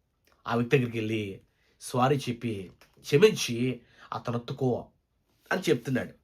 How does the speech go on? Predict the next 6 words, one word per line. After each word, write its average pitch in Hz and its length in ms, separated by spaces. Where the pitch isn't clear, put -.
ఇది 285 140
జరగకుండా 285 720
నిత్య 247 200
రాజ్యం 311 280
ఉండదు. 320 320
ఎందుకంటే, 240 680